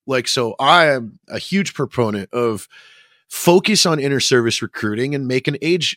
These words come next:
age restriction. You're just gonna get a better product. Let's just look at it.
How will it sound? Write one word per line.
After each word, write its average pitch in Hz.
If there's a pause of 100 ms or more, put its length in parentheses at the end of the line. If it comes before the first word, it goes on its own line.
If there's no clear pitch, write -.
(120)
age 156
restriction. 117 (260)
You're 196
just 220
gonna 262
get 220
a 208
better 196
product. - (200)
Let's 214
just 247
look 226
at 208
it. 185